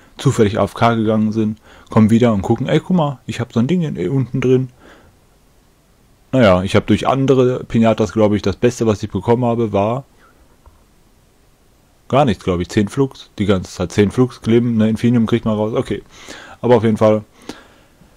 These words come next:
nicht der Hammer. Chaos-Kisten werden wieder neu geordnet und, also, ne, neu befüllt mit anderen Sachen. Und zwar könnt ihr den Dance-Pad und die zwei Kostüme Sharpshooter und Blood Knight könnt ihr da rausbekommen.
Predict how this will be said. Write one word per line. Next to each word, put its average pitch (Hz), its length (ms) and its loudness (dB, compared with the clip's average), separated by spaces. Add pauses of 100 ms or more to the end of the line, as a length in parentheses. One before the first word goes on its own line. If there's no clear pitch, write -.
(360)
nicht 156 280 2
der 131 100 6
Hammer. 120 320 0 (280)
Chaos-Kisten 147 920 0
werden 120 300 4
wieder 113 420 0
neu 131 300 4
geordnet 139 560 0
und, 113 380 -2
also, 95 400 0
ne, 113 180 2
neu 113 240 4
befüllt 135 600 0
mit 107 200 -2
anderen 107 340 2
Sachen. 127 320 0
Und 113 160 0
zwar 127 160 2
könnt 117 240 -2
ihr 113 100 2
den 101 140 -2
Dance-Pad 131 800 0 (500)
und 117 140 0
die 113 80 -2
zwei 123 240 2
Kostüme 120 480 0
Sharpshooter 127 580 0
und 110 160 0
Blood 117 280 2
Knight 123 500 -2 (200)
könnt 120 200 0
ihr 110 60 -2
da 113 100 0
rausbekommen. 117 640 -2